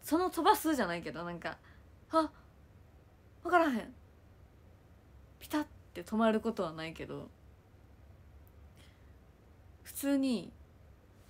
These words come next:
セリフがバー、こう、三行ぐらいあるとするじゃない。バーバーバーって。それの二行目言い忘れるとかはある。<laughs> なんか前の、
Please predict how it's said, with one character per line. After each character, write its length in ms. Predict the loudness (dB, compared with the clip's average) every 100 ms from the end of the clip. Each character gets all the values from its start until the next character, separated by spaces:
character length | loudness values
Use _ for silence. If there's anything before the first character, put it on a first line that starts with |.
| -20 -20
セ 140 | -8 -2
リ 100 | 0
フ 60 |
が 140 | 0 0
バ 180 | 0
ー、 40 | -2
こ 120 | -6 -20 -20
う、 40 | -20 -20 -20 -20
三 200 | -4 -2
行 140 | 0 0
ぐ 100 | 0
ら 100 | -2
い 20 |
あ 40 |
る 80 | -4
と 120 | -8
す 100 | -14
る 100 | -14
じ 60 | -12
ゃ 20 |
な 80 | -12
い。 40 |
バ 260 | -8 -8 -8
ー 40 | -8
バ 180 | -8
ー 40 | -8
バ 120 | -10
ー 40 |
っ 20 | -12
て。 120 | -18 -20 -20 -20 -20 -10
そ 100 | -4
れ 80 | -2
の 100 | 0
二 220 | 0 2
行 160 | 0
目 380 | 2 0 -2 -4 -14 -20 -12
言 100 | -8
い 40 |
忘 260 | -6 -6 -8
れ 100 | -10
る 100 | -10
と 100 | -18
か 120 | -20 -20 -20 -20 -20 -20 -20 -20 -20 -20 -20 -20 -20 -20 -20 -20 -20 -20 -20 -20 -20 -20 -10
は 220 | -8 -8 -8
あ 100 | -12
る。 100 | -16 -6 -4 -4 -6
<laughs> 420 | -10 -12 -12 -10
な 100 | -8
ん 40 | -6
か 120 | -4
前 240 | -4 -4
の、 220 | -2 -4